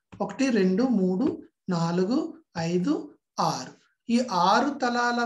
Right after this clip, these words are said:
వైశాల్యాలని మనం కనుక్కుంటే, ఆ, దాన్నే సంపూర్ణ తల వైశాల్యము అంటాము. అంతే కదా? సరే, ఇప్పుడు ఆరు తలాల వైశాల్యాల్లో ఈ తలం తీసుకుంటే దీనిని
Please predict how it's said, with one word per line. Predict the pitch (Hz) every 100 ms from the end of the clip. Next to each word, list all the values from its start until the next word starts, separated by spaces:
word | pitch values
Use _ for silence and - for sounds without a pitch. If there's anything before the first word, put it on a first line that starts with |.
| 220
వైశాల్యాలని | 208 202 220 208 202 190 185 185 190
మనం | 185 180 190
కనుక్కుంటే, | 185 151 160 - 165 156 - 415 - - _ _ _ -
ఆ, |
దాన్నే | 165 156 139 156 165 240 392 - _ _
సంపూర్ణ | - 277 262 254 226 202 196
తల | 185 185 165
వైశాల్యము | 156 143 - 139 135 135 135 202
అంటాము. | - 165 160 127 120 - _ _ -
అంతే | 180 233
కదా? | 254 330 - - _ -
సరే, | - 165 160 - _ _ -
ఇప్పుడు | 277 262
ఆరు | 240 240 247
తలాల | 240 240 240 233
వైశాల్యాల్లో | 208 208 208 202 190 170 170 202 165 151 156 180 202 - _ _
ఈ | 254 285
తలం | 233 220 247 262
తీసుకుంటే | 214 185 - 185 170 196 165 160 170 185 - _ _ 185
దీనిని | 147 214 247 285 269 202 165